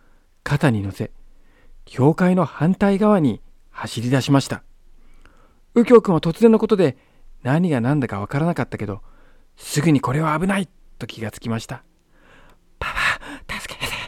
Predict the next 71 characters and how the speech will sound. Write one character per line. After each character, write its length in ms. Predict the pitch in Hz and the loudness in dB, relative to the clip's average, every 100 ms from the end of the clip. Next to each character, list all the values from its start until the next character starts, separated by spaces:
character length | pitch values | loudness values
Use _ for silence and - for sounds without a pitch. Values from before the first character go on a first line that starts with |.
| - - - - - - - - - - - | -16 -18 -20 -20 -20 -20 -20 -20 -20 -20 -6
怖 280 | 139 143 135 | 0 0 0
く 100 | - | -6
て 220 | 104 92 | -12 -10
全 240 | 117 120 | -8 -4
然 180 | 135 147 | -2 -4
声 240 | - 180 | -2 -4
が 80 | 135 | -4
出 140 | 107 98 | -8 -10
ま 100 | - | -8
せ 160 | - | -6
ん。 100 | - - - - - - | -8 -10 -20 -20 -20 -10
パ 80 | - - - | -6 -6 -6
パ、 60 | - | -8
助 200 | - - | -8 -6
け 60 | |
て。 60 | 349 349 330 - - - - - - | -2 0 -2 -8 -20 -20 -20 -20 -8
も 260 | 156 143 135 | 2 4 4
う 40 | |
一 140 | 139 | 2
度 60 | 165 | 2
や 140 | 165 | 2
っ 40 | 170 | 2
て 120 | 196 | 0
み 80 | 196 | 0
た 100 | 196 | 0
け 80 | 127 | 0
ど 220 | 127 156 | 0 -2
大 60 | |
き 140 | 165 240 | -4 -2
い 20 | |
声 160 | 214 170 | 0 0
が 120 | 139 | 0
出 100 | 139 | -4
ま 100 | 160 | -4
せ 180 | - 196 | -2 -4
ん。 80 | - - - - _ _ | -6 -18 -20 -20 _ _
ど 180 | 202 226 | 2 4
ん 60 | 226 | 4
ど 140 | 202 | 2
ん 60 | 151 | 0
教 260 | 175 185 | -2 -2
会 180 | 196 202 | -2 -4
か 120 | 202 | -2
ら 80 | 196 | -6
離 240 | 185 190 | -4 -4
れ 100 | 214 | -4
て 80 | 208 | -6
い 80 | - | -10
き 80 | 202 | -8
ま 140 | 175 | -8
す。 120 | - - - - - - - _ | -10 -20 -20 -20 -20 -20 -20 _
パ 160 | 254 262 | 0 4
パ、 360 | 285 285 269 - - - - 302 | 4 4 2 -2 -18 -12 0 0
助 160 | - 320 | 2 2
け 20 | |
て。 460 | 311 302 302 285 - _ _ _ _ | 4 6 6 2 -4 _ _ _ _
そ 220 | _ - 196 | _ -2 4
れ 100 | 247 | 4
ま 160 | 285 | 4
で 100 | 294 | 4
よ 100 | 254 | 4
り 80 | 226 | 6
は 140 | 220 | 4
随 260 | 190 247 302 | 2 -4 -2
分 180 | 277 247 | 0 2
声 180 | 226 220 | 4 4
が 120 | 196 | 4
出 100 | 165 | 0
ま 140 | 175 | -2
し 80 | - | -4
た。 140 | 151 | -8